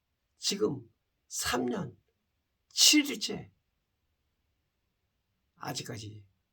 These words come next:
종식이 안 되고 있습니다.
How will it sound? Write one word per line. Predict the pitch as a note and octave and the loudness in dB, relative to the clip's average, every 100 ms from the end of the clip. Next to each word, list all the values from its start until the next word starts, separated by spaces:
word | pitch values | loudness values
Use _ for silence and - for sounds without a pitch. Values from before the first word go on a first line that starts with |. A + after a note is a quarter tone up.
| _ _ _ _ - | _ _ _ _ -10
종식이 | - D#3+ F#3+ - - C3 - _ _ _ _ _ _ _ | 0 2 4 0 -4 -14 -14 _ _ _ _ _ _ _
안 | - D#3+ F3+ | 0 4 4
되고 | G#3 B3+ | 4 4
있습니다. | D4 - D3+ | 0 -2 -14